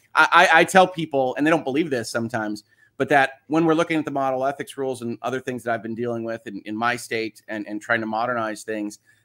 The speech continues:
um, there is still a very high level of consternation with the notion that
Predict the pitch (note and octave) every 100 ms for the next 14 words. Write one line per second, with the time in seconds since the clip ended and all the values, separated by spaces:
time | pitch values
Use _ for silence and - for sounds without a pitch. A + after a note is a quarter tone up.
0 | - B2 A#2 A2+ A2 - _ _ B2 G3
1 | F#3+ C3+ C#3 - - F#3+ G3 C3+ G2 G2+
2 | _ _ _ - C#3 A#2+ G#2+ C#3 D3 D3
3 | B2+ C#3 C3+ C3+ C3 B2+ B2 B2 A#2 A#2
4 | - C3+ C#3 - B2 A#2 A#2+ D3 C#3+ C3
5 | - A#2+ A2 A#2+ - D#3+ D#3 A#2+